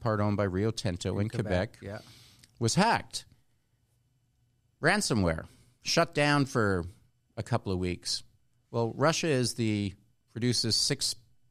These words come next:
Speaker 1: percent of the world's aluminum. Those things don't happen by accident. So, you know, Russia as a state has a little army of of hackers in uniform that do this as a military role.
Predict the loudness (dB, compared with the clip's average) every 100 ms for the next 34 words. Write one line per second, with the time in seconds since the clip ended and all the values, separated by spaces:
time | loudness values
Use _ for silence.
0 | _ -6 -2 0 0 -2 -4 -2 -2 -2
1 | -2 -2 0 -2 -6 -12 _ _ _ -10
2 | 0 2 2 2 2 0 0 0 0 -2
3 | -2 0 0 -2 -8 -20 _ -20 _ -4
4 | -2 -2 -4 -8 -10 -10 -6 -2 -4 -6
5 | _ _ _ -2 -2 -2 -6 _ 2 2
6 | 4 4 4 2 0 -2 0 0 2 0
7 | 0 0 0 0 -4 -8 -16 -4 0 2
8 | 2 2 2 2 0 -2 -12 _ -14 -4
9 | 0 0 -2 -4 -4 -4 -8 -14 _ -20
10 | _ -2 4 6 6 4 2 2 4 2
11 | 0 -4 -4 -2 0 0 0 -2 -2 0
12 | -2 -2 -4 -2 -2 -2 -4